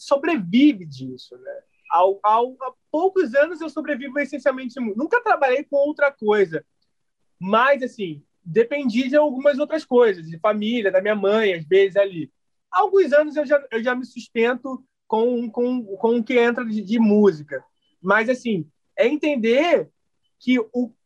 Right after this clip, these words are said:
quanto você tiver organizado o seu trabalho, enquanto você entender o gerenciamento do negócio, do que é fazer música,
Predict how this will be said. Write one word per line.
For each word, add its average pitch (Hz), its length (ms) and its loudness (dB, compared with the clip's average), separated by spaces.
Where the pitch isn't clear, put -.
quanto 392 400 0
você 349 240 -2
tiver 262 260 0
organizado 208 1040 0
o 175 60 -16
seu 202 180 -8
trabalho, 170 680 -2
enquanto 269 400 -2
você 311 220 -2
entender 202 680 -2
o 202 120 -6
gerenciamento 214 580 -2
do 240 80 -8
negócio, 208 640 -2
do 165 140 -14
que 202 200 0
é 262 160 2
fazer 214 360 -4
música, 165 600 -8